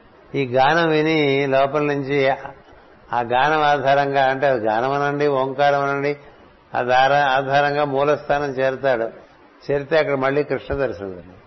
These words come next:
అంతకుముందు దర్శనం వేరు, ఈ దర్శనం వేరు. అది తేజోమయ దర్శనం,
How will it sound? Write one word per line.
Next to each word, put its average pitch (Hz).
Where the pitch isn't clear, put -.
అంతకుముందు 135
దర్శనం 143
వేరు, 147
ఈ 160
దర్శనం 120
వేరు. 107
అది 120
తేజోమయ 139
దర్శనం, 139